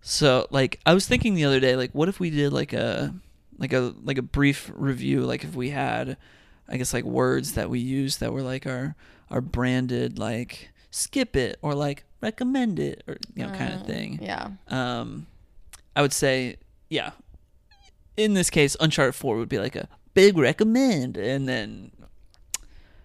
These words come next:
Speaker 1: Bachelorette would be a, uh, why does this exist?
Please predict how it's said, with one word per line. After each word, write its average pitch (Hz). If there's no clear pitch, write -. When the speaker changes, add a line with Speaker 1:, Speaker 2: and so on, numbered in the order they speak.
Speaker 1:
Bachelorette 117
would 104
be 90
a, 80
uh, -
why 170
does 170
this -
exist? 185